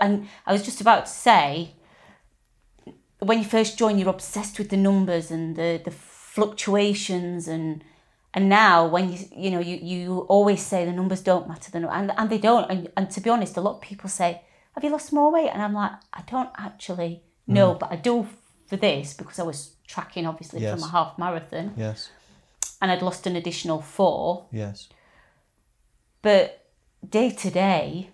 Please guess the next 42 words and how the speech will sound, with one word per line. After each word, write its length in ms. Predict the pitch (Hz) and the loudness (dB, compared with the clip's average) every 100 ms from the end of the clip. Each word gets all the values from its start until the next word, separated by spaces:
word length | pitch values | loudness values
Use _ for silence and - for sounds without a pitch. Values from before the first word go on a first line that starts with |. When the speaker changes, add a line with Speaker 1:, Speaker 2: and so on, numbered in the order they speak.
| - | -8
Speaker 2:
Mm-hmm. 260 | 110 110 101 - _ _ _ _ | -6 -6 -8 -14 _ _ _ _
Speaker 1:
the 100 | 196 | 4
number 380 | 196 202 190 180 | 4 4 2 -2
actually, 760 | - - - 180 175 170 160 _ _ _ _ _ _ _ - | -2 -4 -8 -4 -4 -6 -10 _ _ _ _ _ _ _ -12
it, 160 | 202 - | -12 -8
it's 340 | 202 - - | -8 -8 -6
not, 180 | 190 180 | -4 -4
it's 280 | - 165 - | -6 -12 -14
completely 1120 | - 190 - - 208 214 196 175 170 165 - _ _ _ _ _ _ _ - | -8 -8 -8 -12 -6 -6 -6 -6 -6 -8 -12 _ _ _ _ _ _ _ -4
irrelevant. 640 | 190 185 180 180 175 170 - - _ | 0 0 -2 -6 -10 -10 -16 -20 _
Speaker 2:
Good, 240 | - 131 110 | -4 -2 -2
that's 200 | 123 151 | -4 0
a 40 | |
nice 240 | 143 127 - | 0 0 -2
Speaker 1:
Do, 140 | 143 | 0
Speaker 2:
switch, 220 | 233 202 | 0 0
Speaker 1:
do 60 | 247 | 2
you 40 | 247 | 2
Speaker 2:
yeah. 40 | |
Speaker 1:
understand? 360 | 226 - 233 - 127 | 2 4 4 2 -6
Speaker 2:
Of 120 | 120 | -2
course. 220 | 147 156 | 2 2
Speaker 1:
It's 100 | - | 0
like 560 | 247 240 220 196 - - - _ _ _ _ _ _ | 0 2 2 0 -6 -20 -20 _ _ _ _ _ _
you 80 | 190 | -8
spend 340 | - 226 208 | -4 -2 -2
so 520 | 202 - - 220 214 208 | -4 -12 -6 -2 0 2
long, 240 | 208 202 | 0 0
and 140 | 202 202 | 2 2
I 20 | |
mean, 200 | 202 208 | 2 0
I 140 | 240 247 | 0 0
was 180 | 208 | -2
with 180 | 190 170 | -6 -12
Slimming 280 | - 196 180 | -6 -4 -2
World 260 | 180 165 165 | -4 -6 -8
for 120 | - | -10
nearly 440 | 175 170 165 156 147 | -6 -4 -6 -8 -6
over 180 | 175 170 | -6 -8
twelve 340 | - 180 160 | -10 -10 -6
years, 520 | 165 170 151 151 - | -6 -4 -6 -10 -8
Speaker 2:
Mm-hmm. 260 | 110 104 | -6 -4